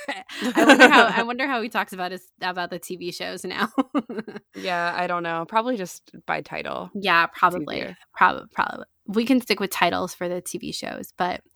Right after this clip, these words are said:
Speaker 1: one day we'll be better about calling all the trilogies how George calls them.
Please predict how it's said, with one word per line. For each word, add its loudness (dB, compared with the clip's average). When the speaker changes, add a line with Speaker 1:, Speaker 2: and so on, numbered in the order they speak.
Speaker 1:
one 0
day -4
we'll -4
be -6
better -4
about -6
calling 0
all -6
the -10
trilogies -10
how -6
George -12
calls -8
them. -2